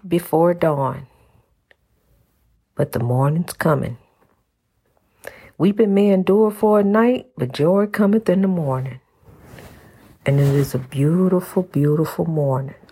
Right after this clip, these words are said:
I'm telling you, it's a beautiful day in God. Even though the storms come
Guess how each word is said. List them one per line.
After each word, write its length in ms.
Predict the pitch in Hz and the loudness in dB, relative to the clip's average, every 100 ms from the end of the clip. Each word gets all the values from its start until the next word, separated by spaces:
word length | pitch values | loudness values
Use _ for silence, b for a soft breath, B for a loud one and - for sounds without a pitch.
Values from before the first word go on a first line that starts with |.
| - | -6
I'm 120 | 135 | -6
telling 420 | - 160 151 135 | -2 0 0 -2
you, 120 | 131 - | -6 -4
it's 200 | 165 - | -4 -4
a 40 | |
beautiful 420 | 135 165 175 170 | 0 0 0 -2
day 280 | 165 170 170 | 0 2 2
in 120 | 160 | 0
God. 460 | 156 185 170 156 - _ B B B B B B - | -2 0 0 -2 -4 _ B B B B B B -2
Even 300 | 247 240 226 | 0 2 4
though 160 | 226 | 2
the 80 | 202 | 2
storms 680 | - - 226 247 240 233 - | -2 0 0 2 2 0 -4
come 520 | - - 226 165 - | -8 -2 0 0 -6